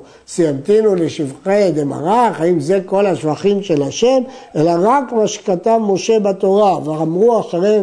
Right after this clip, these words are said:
אחריו אנשי כנסת הגדולה, את זה אומרים. הרמב"ם הזכיר פה משה בתפילה,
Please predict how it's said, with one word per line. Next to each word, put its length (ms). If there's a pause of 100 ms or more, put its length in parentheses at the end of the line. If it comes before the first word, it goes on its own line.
(120)
אחריו 540
אנשי 260
כנסת 360
הגדולה, 580 (240)
את 100
זה 200
אומרים. 420 (420)
הרמב"ם 460
הזכיר 420
פה 180
משה 260
בתפילה, 480